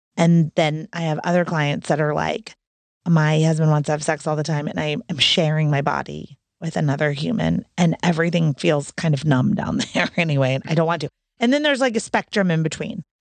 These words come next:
So you don't have to tell me about you and Jen's sex life. That's, like, not what I'm asking you about, okay? But I'm asking you, what advice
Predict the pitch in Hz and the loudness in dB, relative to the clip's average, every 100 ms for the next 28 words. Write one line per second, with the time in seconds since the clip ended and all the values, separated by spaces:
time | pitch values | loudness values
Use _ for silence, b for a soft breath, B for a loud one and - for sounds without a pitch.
0 | _ _ - - 226 196 - 226 254 285 | _ _ -4 2 2 2 -2 -2 0 0
1 | 254 202 196 180 175 151 165 180 170 156 | -2 0 4 4 2 0 0 0 2 0
2 | 156 151 - 135 - - - - 147 151 | -2 -4 -4 -6 -6 -12 -10 -2 -2 0
3 | 156 156 143 131 139 135 113 117 - - | -2 -2 -4 -2 -2 -2 -4 -8 -8 -6
4 | - - - - - 156 151 160 _ _ | -4 -4 -4 -4 -2 -2 -2 -4 _ _
5 | _ - 202 208 - 254 294 - 214 196 | _ -2 0 0 -2 -2 -2 -4 -2 0
6 | 180 165 160 156 - 190 240 269 208 175 | 2 4 2 0 0 2 2 0 -2 -6
7 | 156 190 156 123 - - | -2 -2 -2 -6 -14 -18